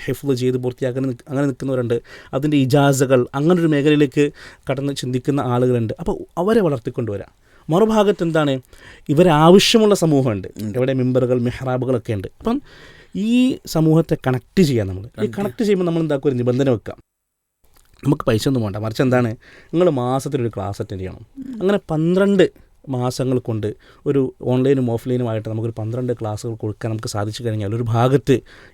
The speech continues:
Speaker 1: ഏറ്റവും യോഗ്യരായ നമുക്ക് ഒരു ഖുർആൻ്റെ അഹൽക്കാരെ വളർത്തിക്കൊണ്ട് വരാൻ വേണ്ടി പറ്റും. നമ്മുടെ മിമ്പറുകൾ, മിഹ്റാബുകൾ, നമ്മുടെ മദ്രസകൾ, പള്ളികൾ പ്രകാശം കൊണ്ട് അലങ്കരിക്കാൻ നമുക്ക് സാധിക്കും,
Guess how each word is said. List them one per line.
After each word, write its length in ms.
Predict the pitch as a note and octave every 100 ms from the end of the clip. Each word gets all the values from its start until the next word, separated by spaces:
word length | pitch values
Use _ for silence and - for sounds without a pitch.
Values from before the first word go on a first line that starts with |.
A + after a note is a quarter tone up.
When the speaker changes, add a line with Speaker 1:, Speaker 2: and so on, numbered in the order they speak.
| -
Speaker 1:
ഏറ്റവും 500 | C3 _ - G3 D#3+
യോഗ്യരായ 960 | C#3+ D#3 D3 B2 D3+ F#3 D3+ C3+ C#3+ - - - _ -
നമുക്ക് 260 | C3+ B2+
ഒരു 460 | C#3 C#3 C#3+ C3 C3+ -
ഖുർആൻ്റെ 340 | C3 C#3 C#3
അഹൽക്കാരെ 320 | B2+ B2+ C3+
വളർത്തിക്കൊണ്ട് 480 | C3 A#2+ A#2 C3+ C3+
വരാൻ 180 | B2 B2
വേണ്ടി 160 | B2+ A#2+
പറ്റും. 380 | A2+ B2+ A2+ -
നമ്മുടെ 400 | B2 C3 C#3 D3+
മിമ്പറുകൾ, 540 | C3+ B2+ B2 C3 B2 B2
മിഹ്റാബുകൾ, 720 | A#2+ - B2+ B2+ C3+ D3 C#3
നമ്മുടെ 240 | B2 C3
മദ്രസകൾ, 500 | B2 B2 C3+ C#3 C3 -
പള്ളികൾ 400 | C3+ D3 E3+ G#3+ - - -
പ്രകാശം 880 | B2+ A#2+ C#3+ D#3 D#3+ E3 D#3+ - D3
കൊണ്ട് 140 | C#3+
അലങ്കരിക്കാൻ 500 | B2 A#2+ B2+ C3+ B2+
നമുക്ക് 220 | A#2 A2 -
സാധിക്കും, 440 | G#2 G2 - -